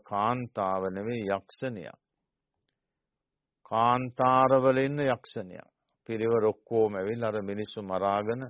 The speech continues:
කාලා, ගවයෝ ටිකත් මරාගෙන කාලා පිටත් වෙලා ගියා. දැන් තියෙන පෙරලිච්ච කරත්ත ටිකයි, යටකටු ටිකයි, හැම ටිකයි, ඇඳුම් පැළඳුම් විතරයි එහෙ මෙහෙ විහිදෙලා.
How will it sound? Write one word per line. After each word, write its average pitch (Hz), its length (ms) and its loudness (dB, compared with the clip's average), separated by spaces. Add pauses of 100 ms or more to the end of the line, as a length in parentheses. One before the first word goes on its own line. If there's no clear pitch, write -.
කාලා, 101 520 -4
ගවයෝ 101 360 0
ටිකත් 98 400 -4
මරාගෙන 95 640 0
කාලා 95 400 -8
පිටත් 92 400 -8
වෙලා 104 220 -12
ගියා. - 240 -20 (1500)
දැන් 117 320 0
තියෙන 143 340 0 (100)
පෙරලිච්ච 120 680 0
කරත්ත 113 460 0
ටිකයි, 127 580 -2
යටකටු 113 520 -4
ටිකයි, 123 480 -4
හැම 107 240 -6
ටිකයි, 113 480 -4
ඇඳුම් 127 400 -2
පැළඳුම් 127 560 -2
විතරයි 127 460 -2
එහෙ 120 220 -4
මෙහෙ 123 260 -6
විහිදෙලා. 98 520 -8